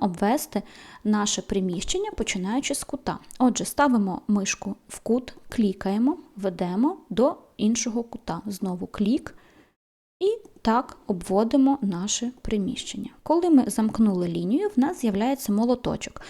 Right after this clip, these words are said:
Десь посередині клікаємо, і в нас виділяється зона. Е, поки що нічого не з'являється, знову ж таки, це в нових версіях. Якщо у вас трошки старіше, то може з'явитися. Все це ми зараз з вами детально розглянемо.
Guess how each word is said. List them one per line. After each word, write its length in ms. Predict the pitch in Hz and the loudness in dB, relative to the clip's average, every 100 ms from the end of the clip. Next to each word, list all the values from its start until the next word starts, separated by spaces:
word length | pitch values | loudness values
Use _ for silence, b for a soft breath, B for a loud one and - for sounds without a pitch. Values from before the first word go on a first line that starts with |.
| B B | B B
Десь 160 | 359 - | 0 0
посередині 760 | 214 - 214 190 180 175 170 - | -2 2 4 4 2 -2 -6 -6
клікаємо, 580 | - 180 - 320 370 415 480 | -2 -2 -2 -2 -2 -4 -6
і 140 | 349 415 | -4 0
в 100 | 226 | 2
нас 320 | 226 262 - - | 4 2 -2 -2
виділяється 640 | 196 175 190 208 208 185 | -2 0 -2 -4 -6 -8
зона. 320 | 180 - - - B B B B B B - | -8 -8 -8 -12 B B B B B B -6
Е, 460 | 196 185 180 170 - - | -4 -2 -2 -2 -6 4
поки 240 | 294 294 254 | 4 6 2
що 180 | - | 2
нічого 380 | 208 208 233 208 | 0 2 2 4
не 140 | 196 202 | 2 2
з'являється, 800 | 190 180 180 175 180 - 330 349 | 0 0 0 0 -2 -2 -4 -4
знову 300 | 254 262 233 | 2 2 2
ж 80 | - | -2
таки, 180 | 233 233 | -4 -4
це 140 | 233 | -2
в 80 | 220 | 0
нових 300 | 226 226 226 | 0 0 0
версіях. 560 | 226 220 - 220 220 - B B B | 0 0 -2 -2 -2 -6 B B B
Якщо 280 | 196 - 233 | -4 -2 -2
у 40 | |
вас 120 | 208 | -2
трошки 340 | 208 208 - 208 | 0 -2 -2 -6
старіше, 460 | - 214 202 196 | -4 0 0 -2
то 120 | 185 196 | -4 -2
може 260 | 190 185 | 0 -2
з'явитися. 640 | 180 190 254 349 359 - 330 | 0 0 0 0 -2 -2 -6
Все 200 | - 254 | -2 -2
це 140 | 254 226 | 0 -2
ми 100 | 185 | 0
зараз 280 | 196 220 | 0 0
з 60 | 196 | -2
вами 240 | 190 196 | -4 -4
детально 460 | 185 180 175 190 202 | -4 -8 -8 -6 -8
розглянемо. 540 | - - - - - | -10 -10 -10 -8 -10